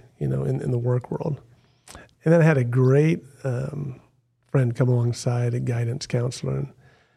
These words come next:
she said, "Well, let's see, what do you do when you preach? You prepare, you study, you know, and then you present." I'm like, "Yeah." She said, "So let's put this on your resume. You have a great ability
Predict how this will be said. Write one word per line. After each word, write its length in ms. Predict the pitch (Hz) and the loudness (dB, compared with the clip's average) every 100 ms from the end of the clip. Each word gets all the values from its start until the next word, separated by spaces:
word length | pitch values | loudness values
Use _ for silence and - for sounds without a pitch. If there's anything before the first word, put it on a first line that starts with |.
| _ - | _ -4
she 160 | 165 | -2
said, 220 | - 143 | 2 0
"Well, 320 | 143 135 131 - - _ _ _ - | 2 0 0 -6 -20 _ _ _ -12
let's 160 | 143 | -8
see, 80 | 156 | -4
what 160 | 135 156 | 0 4
do 80 | |
you 80 | 160 | 4
do 220 | 127 151 | 4 4
when 120 | 165 113 | 4 0
you 80 | |
preach? 460 | 117 - - - - _ | -4 -10 -10 -12 -18 _
You 80 | 131 | -8
prepare, 720 | - 120 - 120 113 117 123 - | -8 -6 -2 0 0 -2 -4 -8
you 80 | 123 | -10
study, 640 | - 123 113 113 113 120 - - | -6 -4 -2 -4 -6 -10 -16 -18
you 80 | - | -14
know, 120 | - | -12
and 120 | - | -10
then 80 | 120 | -8
you 80 | 123 | -8
present." 420 | 123 120 123 135 - - - | -6 -4 -4 -6 -10 -20 -12
I'm 60 | 143 | -12
like, 160 | - _ _ _ - | -12 _ _ _ -8
"Yeah." 140 | 196 131 _ _ _ _ _ _ - | -8 -8 _ _ _ _ _ _ -6
She 120 | 175 | 0
said, 200 | 185 165 | 2 4
"So 100 | 151 | 4
let's 160 | 175 | 4
put 180 | 180 160 | 4 2
this 160 | 143 135 | 4 2
on 140 | 120 | 0
your 80 | 113 | 0
resume. 600 | 120 127 135 139 160 160 - _ _ _ - - - - _ - | -2 -4 -4 -4 -4 -8 -14 _ _ _ -20 -20 -20 -20 _ -4
You 260 | 151 175 | 2 4
have 240 | 170 135 123 | 6 4 2
a 80 | 120 | 0
great 320 | 123 123 131 | 2 2 2
ability 680 | 117 120 117 117 - 151 | 2 0 0 -2 -4 -6